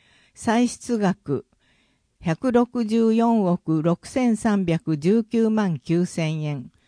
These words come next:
実質収支、七億百八十九万八千円。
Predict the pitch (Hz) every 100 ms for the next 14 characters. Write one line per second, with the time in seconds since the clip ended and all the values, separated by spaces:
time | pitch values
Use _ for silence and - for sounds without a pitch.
0 | _ - 180 226 - - 277 - 269 -
1 | 269 202 - 147 - _ _ _ _ _
2 | _ _ _ _ _ 180 196 254 269 233
3 | 202 175 180 - _ _ _ _ _ _
4 | _ - 175 190 262 226 214 240 269 240
5 | 262 254 - 247 240 233 226 180 175 151
6 | - - 202 196 190 170 165